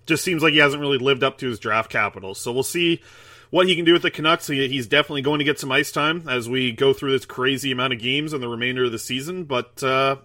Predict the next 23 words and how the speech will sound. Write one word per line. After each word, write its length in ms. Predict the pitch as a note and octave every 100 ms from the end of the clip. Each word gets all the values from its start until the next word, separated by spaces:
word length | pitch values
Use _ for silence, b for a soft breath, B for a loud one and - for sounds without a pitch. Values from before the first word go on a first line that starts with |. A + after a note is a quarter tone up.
| -
yeah, 220 | D#3+ D3
I, 200 | B2 C3+ C3+
I'm 180 | C#3+
open 260 | D#3+ E3+ E3
to 60 | C#3
see 220 | - D#3+
what, 320 | D3 C3 -
uh, 220 | C#3 B2
what 220 | A#2+ B2+
Bowie 240 | B2+ B2+ B2
can 160 | A#2+
do 120 | G#2 B2
for 120 | A#2
the 80 | G2+
Canucks 320 | G#2 F#2+ -
because, 480 | G#2+ A2+ G2+ - A#2
yeah, 160 | A2
they, 180 | G2+ A2
they 200 | G#2+ B2+
really 260 | C#3 D#3 C#3
need, 220 | D3 C3
<laughs> 200 | C3+
you 100 | -